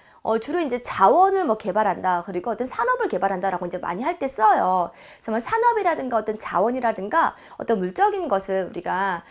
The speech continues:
만들어내고 생산을 내다라고 할 때는 우리가 요 개발을 쓴다라고 생각을 하시면 되겠고요. 어, 요 개는 약간 뜻이 조금 다릅니다. 이따가 확인을 할 거고요. 요 한자 우리가 봤기 때문에 한번 보도록 할게요. 음,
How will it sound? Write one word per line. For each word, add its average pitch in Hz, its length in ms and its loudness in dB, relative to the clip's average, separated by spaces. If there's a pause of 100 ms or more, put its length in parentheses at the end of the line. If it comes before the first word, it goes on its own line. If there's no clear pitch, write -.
(140)
만들어내고 185 960 0
생산을 349 380 -4
내다라고 185 500 0
할 262 160 -4
때는 277 240 -2
우리가 180 300 -4
요 208 100 2
개발을 190 380 -2
쓴다라고 339 400 -2
생각을 269 260 -6
하시면 196 260 -6
되겠고요. - 520 2 (400)
어, - 60 6 (100)
요 427 160 12
개는 208 260 -2
약간 180 400 0
뜻이 339 220 -6
조금 196 160 -8
다릅니다. 170 540 -8
이따가 202 240 -4
확인을 311 300 -6
할 330 120 -6
거고요. 190 400 -2 (400)
요 311 80 4
한자 466 300 4
우리가 294 200 6
봤기 - 400 -2
때문에 269 320 -2
한번 233 180 0
보도록 185 280 -4
할게요. 196 680 2
음, 240 360 -2